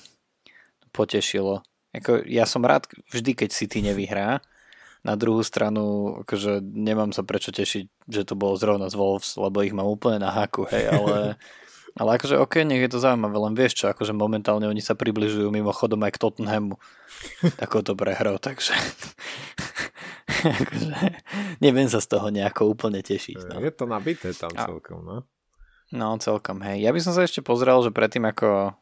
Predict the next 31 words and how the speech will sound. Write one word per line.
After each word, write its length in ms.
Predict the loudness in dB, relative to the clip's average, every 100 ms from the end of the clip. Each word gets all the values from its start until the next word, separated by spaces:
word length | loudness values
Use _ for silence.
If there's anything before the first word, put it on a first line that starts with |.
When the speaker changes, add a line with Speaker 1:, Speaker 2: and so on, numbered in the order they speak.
| _
Speaker 1:
mm, 540 | -18 -16 -14 -14 -14 -14
túto 260 | -8 -4
našu, 480 | -2 -2 -2 -2 -4
akože, 480 | -6 -4 -2 -2 -4 _ _ -20 -20 -20 -20
e, 140 | -2 2 4 4
rýchloku 480 | 2 2 2 0 -2
frustrujúcu 680 | -4 -4 -2 0 0 0 0
pre 140 | 0
mňa 180 | 0 -2
teda, 200 | 0 2
<laughs> 40 | 2 2 0 0 0 -2 -4 -12 -12 -10 -14 -6 0
e, 100 | 2 4 4
ukončíme, 640 | 4 2 0 0 0 2
tak 160 | 2 2
pozrieme 320 | 0 0 0
sa 140 | 0 0
ešte 160 | 0
na 100 | 0
to, 140 | 0 -2
že 100 | 0
komu 220 | 0 0
sa 100 | 0
darilo 480 | 2 2 0 -4 -8 -16
ešte 200 | -16 -10
v 80 | -6
tom 140 | -4
poslednom 420 | -4 -2 0 0
kole 480 | 0 2 4 2 0
z 60 | -2
hráčov. 560 | 2 2 2 2 2 2
E, 200 | -2 0